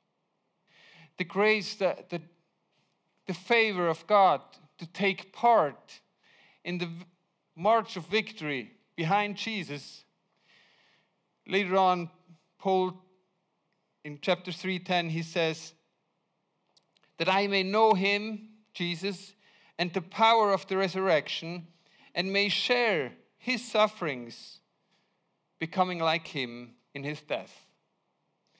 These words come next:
Paul says, "I want to take part in the suffering because I know fighting back evil, stop,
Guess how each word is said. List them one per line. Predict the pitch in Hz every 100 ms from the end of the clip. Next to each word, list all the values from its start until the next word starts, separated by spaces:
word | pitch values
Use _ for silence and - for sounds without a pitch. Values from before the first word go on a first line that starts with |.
| _ _ - _ _
Paul | - 233
says, | 226 214 - _ _ _ _ _ _ _ _ _ -
"I | 269 269
want | 269 254
to | 190
take | 214 202 -
part | 240 214 -
in | 151
the |
suffering | 127 117 - 117 120
because | 147 190 202
I | 214
know | 220 247 220 170 - - - - -
fighting | - 240 247 220 202 196
back | 214 220
evil, | 220 220 165 139 120
stop, | - - 233 220 -